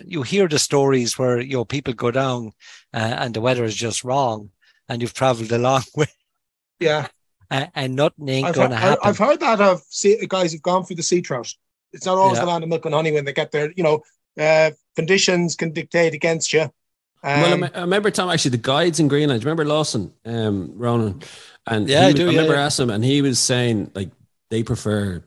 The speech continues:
Speaker 3: the, the, 'cause he guides down there, Tom,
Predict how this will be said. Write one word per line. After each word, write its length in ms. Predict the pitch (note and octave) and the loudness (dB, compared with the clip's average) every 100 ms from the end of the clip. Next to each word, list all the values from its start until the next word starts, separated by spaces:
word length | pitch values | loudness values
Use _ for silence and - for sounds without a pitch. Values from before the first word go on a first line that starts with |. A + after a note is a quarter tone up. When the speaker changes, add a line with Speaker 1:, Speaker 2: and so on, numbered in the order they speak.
| _ _ | _ _
Speaker 3:
the, 160 | G2 F#2 | -6 -6
the, 560 | E2+ F#2 F2 E2+ E2+ D#2 | -6 -6 -6 -6 -6 -8
'cause 140 | - | -6
he 120 | A2 G2+ | -4 -2
guides 320 | G2+ G2 F2 | -2 -4 -4
down 240 | F#2+ F#2 | -4 -4
there, 280 | F2+ G2 G#2+ | -4 -2 -2
Tom, 380 | - A2+ G#2 | -2 -2 -2